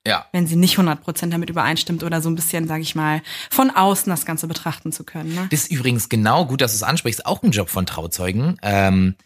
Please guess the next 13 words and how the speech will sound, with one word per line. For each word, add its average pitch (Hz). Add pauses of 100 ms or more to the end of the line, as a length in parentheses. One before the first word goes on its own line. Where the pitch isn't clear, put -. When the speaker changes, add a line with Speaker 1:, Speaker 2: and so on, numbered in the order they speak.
(640)
Speaker 1:
in 110
Fällen, 139
wo 101
sich 92
eventuell 95
der 82
Bräutigam 104
oder 82
die 80
Braut 95 (360)
in 104
ein, 85
äh, 82